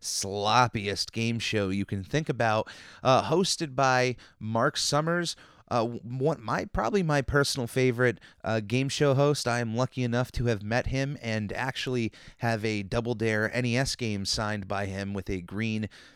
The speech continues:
pen. It's just, it's one of my prized possessions. Uh, I'll post a picture of it up on, on Twitter and Instagram,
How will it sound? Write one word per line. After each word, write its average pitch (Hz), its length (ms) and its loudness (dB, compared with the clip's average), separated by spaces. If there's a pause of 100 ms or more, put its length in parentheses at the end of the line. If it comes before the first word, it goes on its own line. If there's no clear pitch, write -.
(100)
pen. 113 340 2
It's 101 240 -6
just, - 260 -6
it's 98 140 -12
one 175 140 2
of 156 40 2
my 143 140 4
prized 120 460 2
possessions. 104 600 -4 (380)
Uh, 95 300 0
I'll 110 160 0
post 113 320 0
a - 20 -12
picture 107 380 -2
of 98 120 0
it 101 80 -2
up 98 200 -4
on, 92 280 -8
on 92 160 -10
Twitter 95 300 -2
and 92 100 -2
Instagram, 92 560 -6